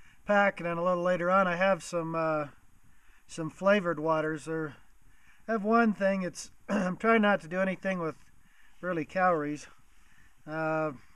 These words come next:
one flavored water pack is, um, called, uh, what's it called? Real Lemon and Real Lime. They're little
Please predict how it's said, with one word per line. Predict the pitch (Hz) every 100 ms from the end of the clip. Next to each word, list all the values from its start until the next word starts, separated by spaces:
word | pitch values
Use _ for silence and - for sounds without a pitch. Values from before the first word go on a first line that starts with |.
| -
one | 175 208 196
flavored | 185 185 165 156
water | 170 170 160
pack | - 170 170 -
is, | 147 127 156
um, | 151 151 147 139 - - - - - - - - -
called, | - 156 151 139
uh, | 147 139 131
what's | 151 -
it | 131
called? | 151 143
Real | 147 185 180
Lemon | 175 185 180 170
and | 160
Real | 170 170
Lime. | 165 165 175
They're | 156
little | 151 156